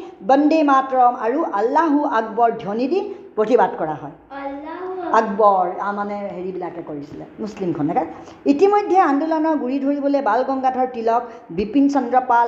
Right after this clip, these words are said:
Speaker 1: অৰবিন্দ ঘোষ আদি চৰমপন্থী লোকসকল আগবাঢ়ি আহিছিল আৰু তাৰ লগে লগে আন্দোলনৰ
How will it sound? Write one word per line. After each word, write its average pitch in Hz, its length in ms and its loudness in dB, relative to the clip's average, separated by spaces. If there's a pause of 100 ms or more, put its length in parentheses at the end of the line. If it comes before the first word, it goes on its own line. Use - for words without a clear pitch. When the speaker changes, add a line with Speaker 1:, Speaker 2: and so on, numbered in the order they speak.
Speaker 1:
অৰবিন্দ 247 580 0
ঘোষ 208 260 -6
আদি 202 240 -6
চৰমপন্থী 262 1500 -2
লোকসকল 233 500 0
আগবাঢ়ি 208 420 -4
আহিছিল 285 360 0 (300)
আৰু 185 220 -2
তাৰ 233 200 4
লগে 214 180 0
লগে 208 180 -2
আন্দোলনৰ 208 680 -4